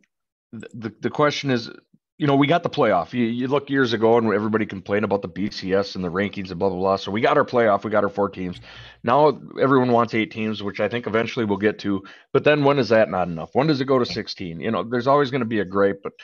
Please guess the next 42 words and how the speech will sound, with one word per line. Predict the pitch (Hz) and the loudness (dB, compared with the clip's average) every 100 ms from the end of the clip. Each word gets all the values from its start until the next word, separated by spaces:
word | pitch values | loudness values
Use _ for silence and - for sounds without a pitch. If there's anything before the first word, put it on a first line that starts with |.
| - - _ - | -20 -20 _ -4
I, | - 120 | 0 2
I | |
don't | 139 143 | 2 2
know | |
what | 131 113 | 2 2
the | |
right | 104 120 110 | 2 2 2
way | 131 127 | 0 2
is, | 123 | 0
but | 95 92 - _ 131 | 0 -4 -4 _ -4
I | |
think | 120 131 120 | 0 0 2
we're | 107 92 92 - | 2 2 -4 0
better | 123 139 | 4 4
than | 131 127 | 4 2
we | 120 | 2
were, | 113 127 123 110 - | 4 4 4 0 -2
you | 113 | -2
know, | 107 - - | -2 -6 -6
ten | 131 127 | -4 0
years | 123 127 | 0 -2
ago. | 143 151 143 151 - | 0 2 2 -2 -6
Um, | 101 90 82 - | -4 -4 -6 -8
I | 98 | -4
hope | 98 127 98 | 0 -2 -4
in | |
ten | 87 - 127 | -8 -2 0
years | 120 123 | 2 0
we're, | 107 101 - _ _ _ | 0 -2 -2 _ _ _
we're | 98 | -8
better | 95 117 117 | 0 2 4
than | 113 | 2
we | 107 | 2
are | 110 | 2
now, | 107 98 87 | 2 0 -2
because | 90 92 - - | -6 -10 -12 -4
right | 107 110 | 0 2
now | 110 104 | 2 0
the | |
system | 92 104 - 95 | -2 -10 -10 -10
is | 85 | -8
not, | 98 95 - | -2 -2 -2